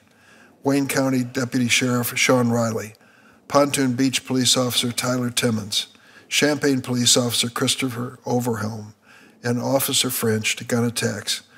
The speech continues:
My heart goes out to each of their families and for their losses. We take an important step forward with last month's passage of the Bipartisan Safer Communities Act.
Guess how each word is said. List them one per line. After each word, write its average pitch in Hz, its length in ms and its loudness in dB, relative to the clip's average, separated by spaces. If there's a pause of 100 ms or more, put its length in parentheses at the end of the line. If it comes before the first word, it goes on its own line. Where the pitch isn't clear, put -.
(340)
My 117 120 0
heart 131 300 2
goes 127 200 0
out 120 200 2
to 135 180 -6
each 135 160 0
of 123 80 -4
their 120 100 0
families 110 680 -2
and 113 120 -8
for 117 160 0
their 110 160 0
losses. 107 560 -4 (680)
We 127 100 -4
take 147 240 2
an 143 80 2
important 147 380 -2
step 135 220 2
forward 127 440 -2
with 117 160 -4
last 123 340 0
month's 120 300 -2
passage 120 540 -2
of 110 100 -4
the 110 60 -6
Bipartisan 123 720 0
Safer 120 360 0
Communities 127 560 -2
Act. 95 300 -10